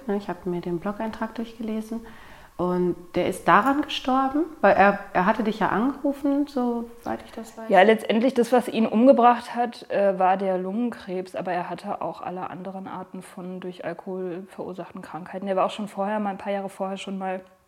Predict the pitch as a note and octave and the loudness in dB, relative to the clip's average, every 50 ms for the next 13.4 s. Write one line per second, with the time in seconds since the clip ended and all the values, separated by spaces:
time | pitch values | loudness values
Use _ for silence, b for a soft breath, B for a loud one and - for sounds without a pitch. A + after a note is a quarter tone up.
0 | _ _ _ _ _ _ - C4+ B3 A3+ A3+ - A3 G#3 A3 B3 A#3+ A3 A3 A3 | _ _ _ _ _ _ -6 -4 -2 -2 -2 -4 -4 -4 -4 -4 -4 -4 -4 -6
1 | - G#3+ - - G3+ G3+ G#3 G3+ G3 G3 G3 G3 - F#3+ G3 G3 - - - G3 | -8 -8 -6 -6 -6 -4 -4 -4 -4 -6 -8 -8 -8 -8 -8 -8 -10 -12 -14 -10
2 | G3 G#3 G3 G3+ G#3 G3 G3+ G3+ G3+ G3 G3+ G#3+ G#3+ G#3 G#3 - - G3+ G3+ G#3 | -10 -8 -8 -8 -8 -8 -8 -8 -8 -8 -8 -8 -8 -8 -10 -10 -8 -8 -6 -6
3 | G#3+ A3 G#3+ A3 A3 - G#3 G#3 G#3 G3+ G3+ G#3 A3+ B3 b b b b b b | -8 -10 -10 -10 -10 -10 -10 -10 -10 -10 -8 -10 -10 -12 b b b b b b
4 | b b b b b b b b b b b b b b _ - G#3 G#3 G#3 - | b b b b b b b b b b b b b b _ -2 0 2 2 2
5 | G3+ G3 F#3 F3+ F#3 G#3+ A#3 G3 - - F3+ E3+ - - F3+ - - - F#3 F#3+ | 2 4 4 6 6 6 4 2 0 -2 -6 -6 -6 -6 -8 -6 -6 -6 -6 -4
6 | - F3 F#3 F3+ - - G3+ F#3+ F3+ E3 - - - - G#3 G3 F#3+ - - F#3+ | -6 -8 -10 -12 -12 -12 -10 -10 -10 -10 -12 -14 -16 -16 -14 -14 -14 -14 -14 -14
7 | F#3 F#3+ G3 G3 F#3 - - - - _ - G2 G2+ G#3 - G3+ G#3+ - _ _ | -12 -10 -10 -10 -12 -12 -16 -20 -20 _ -16 -14 -12 -12 -12 -12 -12 -14 _ _
8 | _ _ _ _ _ _ _ _ G#3 G3+ G#3 G3+ G3 G3+ G#3+ A3 G#3+ _ _ _ | _ _ _ _ _ _ _ _ -14 -12 -12 -12 -12 -12 -14 -16 -18 _ _ _
9 | _ _ _ _ _ _ A#3+ G#3+ G#3 G#3 G#3+ A3 - A3+ - - G#3+ A3 G#3+ G#3 | _ _ _ _ _ _ -14 -12 -12 -12 -12 -12 -14 -12 -2 2 2 4 4 2
10 | G3 - - G3+ G3 - - G3 G3+ G3+ G#3 G#3 - - - G#3 G#3 - - - | 0 -2 -4 -6 -8 -8 -10 -8 -8 -6 -6 -8 -8 -8 -10 -10 -10 -6 2 4
11 | G3+ A3 G#3+ A3+ G3+ G3 F3 - F3+ - - - - - G3+ G#3 G#3 G#3+ G#3 - | 4 6 6 4 4 4 4 4 2 0 -2 -8 -18 -12 -10 -8 -8 -8 -8 -8
12 | - - - - G#3 G3 G#3 G3 G3+ G3 - - G3+ - - G3+ G3 G#3 G3+ - | -10 -10 -8 -6 -6 -6 -6 -6 -8 -10 -10 -10 -12 -10 -10 -10 -10 -10 -10 -12
13 | - - - - A#3 A3 A3 G#3 | -12 -12 -12 -12 -10 -10 -10 -10